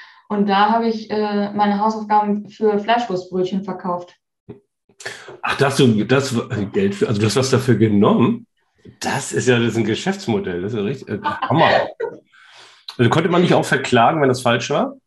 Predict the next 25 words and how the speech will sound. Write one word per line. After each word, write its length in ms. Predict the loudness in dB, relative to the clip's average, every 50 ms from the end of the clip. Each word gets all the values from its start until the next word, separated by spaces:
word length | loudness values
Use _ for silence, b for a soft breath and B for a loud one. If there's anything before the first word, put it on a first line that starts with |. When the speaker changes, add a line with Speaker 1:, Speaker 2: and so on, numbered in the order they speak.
| _ _ _ _ _ _ _ _
Speaker 1:
<laughs> 480 | -4 -4 -4 -4 -6 -16 -16 -16 -12 -4
Nee. 460 | 2 2 4 4 2 0 -2 -6 -14 -20 -20 _ _ _ _ _ _ _ -8 -8 -8 -8 -16 _ _ _ _ _ _ _ 0 0 0 0 -2 -8 -10 -10 -10 _ _ _ _ -12 -10 -8 -6 -6 -8 -8 -12 _ _ -20 -18 B B B B B B B B B B
Speaker 2:
Ah, 140 | -2 0 4
Speaker 1:
Aber 120 | 4 4
Speaker 2:
ja. 80 | 4 6
Speaker 1:
mein, 260 | 4 4 4 2 -2 -4 -10 _ _ _ _ _ _ _ _
mein 280 | -6 -2 -2 0 2 2
damaliger 520 | 4 4 4 4 2 2 0 0 0 0 0
Deutschlehrer, 680 | 2 0 0 0 -2 -6 -4 0 2 2 2 2 2 0
da 100 | 2 0
mussten 340 | 0 0 -2 -4 -4 -4
wir 80 | -2 0
irgendwie 720 | -2 -2 -2 -2 -4 -4 -4 -2 -2 -2 -2 -2 -6 -12 -16 _ _ _ -4
eine 180 | -4 -2 -2
Werbeanzeige 800 | 0 0 0 0 0 0 -2 -2 -2 -4 -2 0 0 0 0 0 -2
analysieren 600 | 0 0 0 0 0 -2 -4 -4 -4 -2 -2 -2
oder 140 | -2 -2 -4
irgendwie 260 | -4 -4 -2 -2 -2
auf 100 | -2 -2
jeden 160 | -2 -4 -2
Fall 100 | -2 -2
einen 80 | -2 -2
längeren 320 | -2 -2 -4 -4 -4 -4
Text 340 | -4 -4 -6 -8 -10 -16 -16
schreiben. 360 | -8 -6 -4 -4 -4 -4 -6